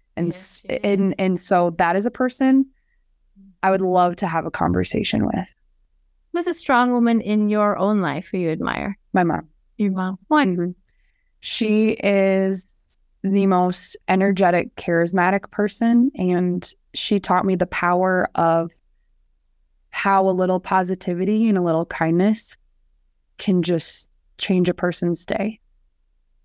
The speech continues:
Speaker 1: And I would say she also taught me that when you give and you give and you give that energy,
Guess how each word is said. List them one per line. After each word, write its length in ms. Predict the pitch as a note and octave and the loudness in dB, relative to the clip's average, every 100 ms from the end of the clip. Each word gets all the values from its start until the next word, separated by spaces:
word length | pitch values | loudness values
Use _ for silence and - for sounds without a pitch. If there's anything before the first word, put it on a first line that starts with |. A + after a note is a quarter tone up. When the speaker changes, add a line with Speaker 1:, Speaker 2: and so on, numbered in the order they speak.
| _ _ - | _ _ -6
Speaker 1:
And 580 | F#3 F3+ F3+ F3+ F3 E3+ - - _ _ _ - | 0 2 2 2 0 -4 -10 -14 _ _ _ -2
I 80 | F3+ | 0
would 140 | F3+ | 0
say 140 | - F3+ | 0 -2
she 160 | - | 2
also 260 | F3 F#3 F#3+ | 2 2 0
taught 260 | F#3 E3+ | 0 0
me 380 | F#3 F3+ F3+ F3+ - _ _ _ _ _ _ - | 2 2 2 0 -4 _ _ _ _ _ _ -8
that 560 | F#3 E3+ E3 D#3+ F3+ G3 - - _ _ _ _ _ | -2 0 2 2 -2 -6 -12 -16 _ _ _ _ _
when 220 | F#3+ F#3 | 0 0
you 100 | F3 | 0
give 420 | E3 F3 E3+ F3+ F3 | -2 0 2 2 -2
and 220 | F3 E3 | -2 -4
you 60 | D#3 | -4
give 280 | - E3 | -2 0
and 160 | D#3+ D#3+ | 0 -2
you 120 | D#3 - | -4 -4
give 220 | E3 D#3 | -4 0
that 160 | F3+ F#3+ | 0 2
energy, 640 | F#3+ G3+ G3 G#3+ A3 A#3 | 2 0 0 0 0 0